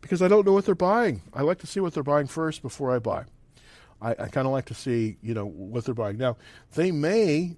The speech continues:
find or acquire or something really great in the energy industry, but right now, I'd pass on it. I would pass on it just because it's just too hard. There's, there's so many other things that are really, really good.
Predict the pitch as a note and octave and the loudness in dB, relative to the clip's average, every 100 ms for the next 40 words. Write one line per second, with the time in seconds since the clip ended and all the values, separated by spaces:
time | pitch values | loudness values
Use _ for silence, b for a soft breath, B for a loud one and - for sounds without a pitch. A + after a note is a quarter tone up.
0 | - - C#3+ F3+ F#3 E3+ C3 A#2 C#3 D3 | -14 -4 0 0 0 0 0 -2 0 2
1 | F3 D3+ A#2 A#2 - D3+ D3+ A#2 D3+ D3 | 2 0 -4 -6 -4 -4 -2 -2 0 0
2 | B2 D#3 C#3 B2 C#3 C#3 C3+ B2 - A#2 | 0 0 0 -2 -2 -2 -4 -4 -4 -6
3 | B2 - C#3 D3 D#3 D#3+ E3 - - - | -6 -4 -2 -2 -4 -4 -6 -14 -12 -8
4 | B2+ - E3+ - D3+ C#3 C#3+ _ b b | -6 0 0 0 -2 -4 -6 _ b b
5 | b b b - A2+ B2 D3+ C3+ - G#2+ | b b b -8 -4 -2 0 0 0 -6
6 | G#2+ C#3 - C#3+ A#2 G#2+ - b b b | -6 -8 -6 -4 -2 -2 -4 b b b
7 | b b A#2+ - C3 - - E3 D3 C#3 | b b -10 -6 -6 -6 -2 0 0 0
8 | A2+ G2 C#3 D3 C#3+ - G#3 G#3+ F#3+ D3+ | 0 0 -2 -2 -4 0 2 4 4 2
9 | C#3+ C#3 C#3+ C3 A#2 G#2+ A2+ A2 G2+ G#2+ | 2 0 -4 -6 -6 -4 -2 -2 -2 -2
10 | G2+ F#2+ G#2 | -2 -2 -4